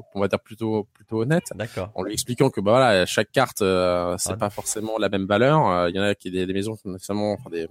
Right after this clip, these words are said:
Speaker 1: des groupes qui coûtent plus cher que d'autres.
Speaker 2: Ouais.
Speaker 1: Donc, euh, mais bon, voilà, non, franchement, c'est, c'est un vraiment bon moment à re-, rejouer au Monopoly avec, euh, avec ton gamin,
Speaker 2: Mhm.
Speaker 1: euh, sur un truc très coloré. Enfin, je veux dire, c'est, euh, je, je trouvais le Monopoly, euh, dans, dans mon enfance assez austère.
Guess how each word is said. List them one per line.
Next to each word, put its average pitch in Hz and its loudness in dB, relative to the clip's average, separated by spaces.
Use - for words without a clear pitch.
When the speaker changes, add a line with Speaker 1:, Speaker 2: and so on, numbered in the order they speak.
Speaker 1:
des 107 2
groupes 131 2
qui 104 -8
coûtent - -8
plus - -8
cher - 0
que - -8
d'autres. 135 -6
Speaker 2:
Ouais. 95 -10
Speaker 1:
Donc, 95 -4
euh, 87 2
mais 92 2
bon, 135 6
voilà, 185 8
non, 208 8
franchement, 185 2
c'est, 127 8
c'est - 4
un 113 4
vraiment 175 4
bon 147 4
moment 139 6
à 98 4
re-, 101 0
rejouer 147 4
au 143 6
Monopoly 131 2
avec, 107 0
euh, 95 0
avec 117 -2
ton 131 -2
gamin, 117 2
Speaker 2:
Mhm. 92 -12
Speaker 1:
euh, 95 2
sur 143 4
un 92 2
truc - -4
très - 4
coloré. 175 6
Enfin, 131 2
je 110 -2
veux 170 2
dire, - 2
c'est, 143 6
euh, 120 6
je, 143 -4
je - -6
trouvais 208 4
le 185 6
Monopoly, 156 2
euh, 117 0
dans, 120 -2
dans 117 -2
mon 120 0
enfance 151 -2
assez 127 2
austère. 143 2